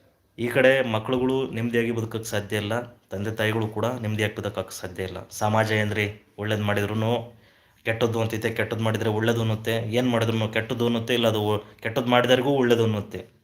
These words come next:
ದುಡ್ಡು ಮಾಡಿದವ್ರಿಗೆ ಒಳ್ಳೇದು ಅಂತ ಅನ್ನೋದು, ದುಡ್ಡು ಮಾಡಿಲ್ದವ್ರಿಗೆ ಒಳ್ಳೆತನದಾಗಿದ್ರು ಅವ್ರನ್ನ ಕೆಟ್ಟವ್ರು ಅನ್ನೋದು. ಸಮಾಜ ಏನ್ ಸಾವಿರ ಮಾತಾಡ್ತೈತೆ?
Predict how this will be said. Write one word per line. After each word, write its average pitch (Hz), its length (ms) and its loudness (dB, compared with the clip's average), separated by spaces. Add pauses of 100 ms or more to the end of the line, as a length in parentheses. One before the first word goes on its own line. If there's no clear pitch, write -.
(540)
ದುಡ್ಡು 117 200 -2
ಮಾಡಿದವ್ರಿಗೆ 120 360 6
ಒಳ್ಳೇದು 123 460 4
ಅಂತ 120 160 0
ಅನ್ನೋದು, 123 360 0
ದುಡ್ಡು 120 200 -2
ಮಾಡಿಲ್ದವ್ರಿಗೆ 117 440 2
ಒಳ್ಳೆತನದಾಗಿದ್ರು 113 680 0
ಅವ್ರನ್ನ 110 240 0
ಕೆಟ್ಟವ್ರು 101 360 -4
ಅನ್ನೋದು. 92 420 -6
ಸಮಾಜ 107 340 -2
ಏನ್ 101 160 0
ಸಾವಿರ 107 280 0
ಮಾತಾಡ್ತೈತೆ? 101 560 -4